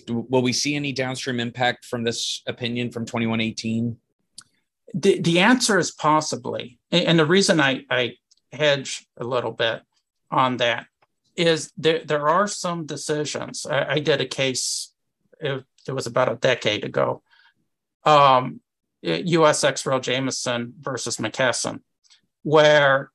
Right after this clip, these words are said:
Speaker 2: the, um, Department of Justice, which had intervened in that case, cited, um, the O I G's, um, guidance on suspect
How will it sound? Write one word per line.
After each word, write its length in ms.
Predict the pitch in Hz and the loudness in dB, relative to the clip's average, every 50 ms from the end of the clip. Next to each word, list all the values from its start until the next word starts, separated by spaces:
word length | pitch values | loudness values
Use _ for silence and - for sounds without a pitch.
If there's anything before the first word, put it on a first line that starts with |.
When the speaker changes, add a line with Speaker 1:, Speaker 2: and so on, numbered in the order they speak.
| _ - | _ -16
Speaker 2:
the, 560 | 147 139 170 151 151 143 143 139 135 - - _ _ _ - | -6 -2 0 0 0 0 -2 -4 -6 -8 -12 _ _ _ -6
um, 480 | 147 135 131 127 123 123 123 123 - _ _ _ _ _ _ _ - | -4 -2 -2 -2 -2 -4 -6 -10 -14 _ _ _ _ _ _ _ -12
Department 420 | 156 147 - 170 170 175 160 147 | -10 -2 2 2 2 2 0 -4
of 80 | 135 117 | -6 -6
Justice, 440 | - 127 127 120 - - 135 - - | -6 -6 -6 -6 -6 -8 -10 -8 -10
which 140 | 143 135 - | -6 -2 0
had 160 | 127 123 127 | 0 0 0
intervened 500 | 139 135 135 127 - 143 135 139 135 131 | 0 0 0 0 -2 -4 -4 -4 -4 -6
in 100 | 123 117 | -6 -6
that 200 | 120 120 120 - | -6 -8 -10 -8
case, 600 | - 151 135 131 127 120 120 - - - - _ _ _ _ _ _ _ _ _ _ _ _ - | -2 0 2 2 2 0 -2 -4 -6 -6 -8 _ _ _ _ _ _ _ _ _ _ _ _ -8
cited, 760 | - - - 160 156 165 175 175 147 151 120 120 123 - - - _ _ _ _ _ _ _ _ - | -4 0 4 6 6 6 6 4 2 0 -2 -2 -4 -10 -12 -20 _ _ _ _ _ _ _ _ -2
um, 480 | 156 143 135 131 131 127 127 135 139 - | 0 2 4 4 2 2 0 -2 -6 -6
the 180 | 156 143 147 | -4 0 2
O 120 | 147 147 147 | 2 4 4
I 240 | 143 143 139 135 | 4 4 2 0
G's, 800 | 131 - - 139 139 135 139 135 135 135 131 - - - - - _ _ _ _ - | -4 -6 -8 -6 -6 -4 -4 -4 -4 -4 -6 -6 -6 -6 -8 -10 _ _ _ _ -4
um, 520 | 151 139 131 131 127 123 117 113 123 - _ _ - - | 0 0 2 2 2 0 -2 -4 -6 -12 _ _ -16 -6
guidance 580 | 147 143 131 135 143 139 127 110 - - - - | -2 0 0 0 0 -2 -4 -8 -8 -12 -12 -10
on 140 | 123 123 - | -10 -8 -8
suspect 600 | - - 143 123 - - - 139 123 117 - | -2 -2 -2 -2 -2 -4 -4 -4 -4 -4 -8